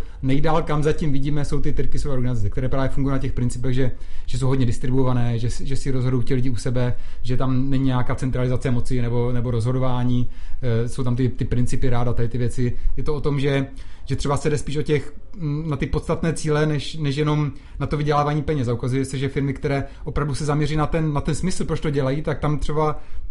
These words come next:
pa-, padají věci jako, jako konkurence vlastně. A když, jak když něco dělám, protože vím, že to třeba pomůže nějakým lidem a najednou přijde někdo, kdo to bude dělat líp než já,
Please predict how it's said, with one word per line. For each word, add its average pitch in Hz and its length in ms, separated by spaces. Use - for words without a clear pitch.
pa-, 143 140
padají 139 300
věci 147 220
jako, 156 360
jako 160 200
konkurence 180 440
vlastně. 123 260
A 120 60
když, 135 300
jak 135 100
když 135 100
něco 151 200
dělám, 143 460
protože 147 580
vím, 139 220
že 143 80
to 151 240
třeba 135 520
pomůže 143 280
nějakým 139 360
lidem 131 240
a 139 40
najednou 139 200
přijde 143 200
někdo, 135 180
kdo 139 100
to 135 60
bude 139 160
dělat 139 200
líp 131 140
než 147 140
já, 131 280